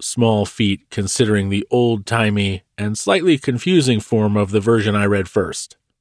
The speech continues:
Marcus is making a list of reasons people might reject Stoicism or this way of thinking.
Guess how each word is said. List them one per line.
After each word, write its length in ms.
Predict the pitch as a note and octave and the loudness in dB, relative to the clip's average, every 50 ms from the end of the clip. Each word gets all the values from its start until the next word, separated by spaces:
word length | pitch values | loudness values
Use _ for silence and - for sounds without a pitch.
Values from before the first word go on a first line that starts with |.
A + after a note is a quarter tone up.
| _ - | _ -2
Marcus 420 | B2 B2+ C#3+ E3 F3 - F#3+ D#3 | 2 4 4 4 4 2 2 2
is 140 | E3+ C3+ C3 | 0 0 2
making 400 | C3+ C3+ C3+ B2 - B2+ B2 A#2+ | 2 2 2 2 2 0 0 0
a 180 | - A2 G#2+ G#2+ | 0 0 0 2
list 460 | A2 A2 A#2 C3 D3 C#3 - - - | 2 4 4 4 2 2 0 -2 -2
of 160 | - A2 G#2+ | -2 0 0
reasons 560 | G#2+ A#2 A#2 A#2+ A#2 G#2 A2+ A2 G#2+ G2+ - | 0 2 2 2 2 0 0 -2 -2 -2 -6
people 420 | - - - B2 A2+ - A#2+ A2+ G#2+ | -6 -2 -2 0 2 2 2 2 2
might 300 | G#2 G#2+ G#2+ G#2+ - - | 2 0 0 0 -2 -4
reject 580 | G#2+ G#2+ F#2+ - - A#2 A#2 A#2+ - _ - - - | -6 -6 -4 -4 -2 -2 -2 -2 -4 _ -14 -12 -10
Stoicism 800 | - - - A2+ G#2+ G#2 G2 - - G#2 G2+ F#2+ G#2 G#2 G#2 G#2+ - | -4 0 2 2 4 2 0 0 -2 -2 0 0 -2 -2 -2 -4 -4
or 420 | A#2 A2+ A2 G#2+ G#2+ G#2 G#2 G#2 - _ | -2 0 2 2 2 2 0 -2 -8 _
this 320 | - G2+ G#2+ A2 G2+ - - | -6 -2 -2 -2 -2 0 0
way 140 | G#2 G2 F#2 | 0 0 0
of 100 | F2+ - | -4 -6
thinking. 460 | - - F#2+ D#2 - - - - | -10 -12 -12 -12 -12 -14 -18 -18